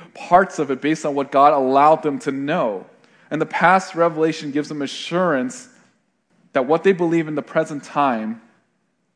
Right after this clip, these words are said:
is true. The Jews at the time were persecuting those Jewish Christians, trying to make them believe that,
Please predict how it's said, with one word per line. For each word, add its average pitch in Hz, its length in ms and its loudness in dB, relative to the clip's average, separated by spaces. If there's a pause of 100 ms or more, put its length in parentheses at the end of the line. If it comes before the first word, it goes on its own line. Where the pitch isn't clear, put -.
(440)
is 113 420 -4 (100)
true. 131 400 -10 (560)
The 117 80 -10
Jews 143 320 -4
at 147 100 -4
the 131 80 -8
time 135 240 -2
were 131 100 -4
persecuting 143 520 -4
those 135 140 -6
Jewish 135 340 -4
Christians, 151 880 -8 (260)
trying 143 200 0
to - 20 -2
make 143 140 -6
them 151 120 -4
believe 139 300 -2
that, 131 240 0